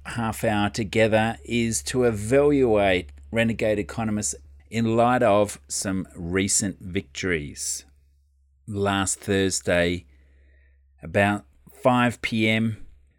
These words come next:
it was a historic day for, uh, members of Prosper Australia. We finally got some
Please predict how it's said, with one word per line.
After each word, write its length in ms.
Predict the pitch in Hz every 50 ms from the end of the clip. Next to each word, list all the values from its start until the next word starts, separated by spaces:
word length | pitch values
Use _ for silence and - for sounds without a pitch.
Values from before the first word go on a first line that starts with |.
| _ _ -
it 40 | 104
was 140 | 104 -
a 60 | 123 110
historic 640 | 90 131 127 - - 131 123 123 120 107 - -
day 320 | 110 104 101 101 98 95
for, 640 | 90 - - - 95 90 90 90 90 90 87 87 90
uh, 240 | 87 87 87 85 80
members 400 | - 95 104 107 101 95 87 82
of 80 | 90 -
Prosper 400 | - - 101 87 - - - 85
Australia. 600 | 78 - - - 95 80 80 80 78 78 80 76 -
We 140 | 95 95 92
finally 800 | - - - 113 110 113 110 104 95 82 71 67 60 - _ _ _
got 220 | - 117 104 - -
some 340 | - 101 95 87 87 -